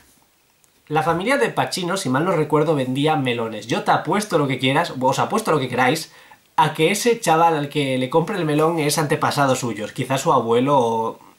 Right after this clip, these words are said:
no sé si por edad daría para que fuese su padre, pero familia suya, segurísimo. Luego,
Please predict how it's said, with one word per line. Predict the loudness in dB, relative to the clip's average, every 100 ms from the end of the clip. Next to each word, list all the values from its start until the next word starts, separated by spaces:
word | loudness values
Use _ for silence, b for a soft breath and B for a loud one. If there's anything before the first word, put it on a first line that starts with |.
| _ _ _ -10
no | -8
sé | -6
si | -6
por | -6 -6
edad | -6 -8
daría | -8 -8 -8
para | -8 -10
que |
fuese | -10 -12 -12
su | -10
padre, | -8 -8 -6
pero | -6 -6 -8 B B B _ _ _ _ _
familia | -6 -4 -2 -4
suya, | -6 -12 -16 -20 _ -16
segurísimo. | -10 -8 -8 -8 -10 -14 -20 _ _ _ _ _ _ _ _ _ _ _ _
Luego, | -6 -2 0 0 -2